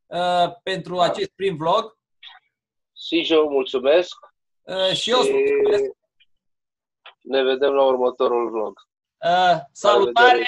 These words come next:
Speaker 2: și
Speaker 1: și
Speaker 2: vouă. Ceau
Speaker 1: ne vedem, ă,
Speaker 2: celor care ne urmăriți.
Speaker 1: numai bine.
Speaker 2: Avem și rugămintea să ne dați și share-uri, dacă vreți, like-uri, dacă v-a plăcut ceea ce
Speaker 1: Ar însemna mult
Speaker 2: vedeți
Speaker 1: pentru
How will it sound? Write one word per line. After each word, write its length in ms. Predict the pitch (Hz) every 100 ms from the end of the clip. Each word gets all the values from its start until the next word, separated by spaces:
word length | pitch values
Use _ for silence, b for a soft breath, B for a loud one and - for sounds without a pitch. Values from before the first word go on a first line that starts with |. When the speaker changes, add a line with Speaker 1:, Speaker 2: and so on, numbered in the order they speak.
| -
Speaker 2:
și 120 | 117
Speaker 1:
și 100 | -
Speaker 2:
vouă. 340 | 135 135 - - _ _ _ _ _ _ _ _ _ _ -
Ceau 220 | 131 120 -
Speaker 1:
ne 80 | -
vedem, 280 | 190 190 180
ă, 160 | 175 170
Speaker 2:
celor 240 | 170 120 117
care 220 | 123 98
ne 120 | 123
urmăriți. 600 | 127 120 117 107 - - _ _ _ _ _
Speaker 1:
numai 340 | 170 208 202
bine. 520 | 185 202 160 165 170 _ _ _ _ _ _ _ _ _
Speaker 2:
Avem 360 | - 135 160
și 220 | 156 - 160
rugămintea 520 | 143 143 160 160 151
să 160 | -
ne 100 | 143
dați 300 | 139 147 139
și 160 | - 131 123
share-uri, 480 | - - 190 170 156
dacă 260 | 147 139 135
vreți, 440 | 131 123 120 -
like-uri, 640 | 131 151 185 170 - 160 147
dacă 240 | 143 139
v-a 140 | 135
plăcut 320 | 131 127 - -
ceea 220 | 123 117
ce 140 | -
Speaker 1:
Ar 80 | -
însemna 440 | 226 226 113 226 220
mult 180 | 208 -
Speaker 2:
vedeți 80 | 185
Speaker 1:
pentru 240 | 123 -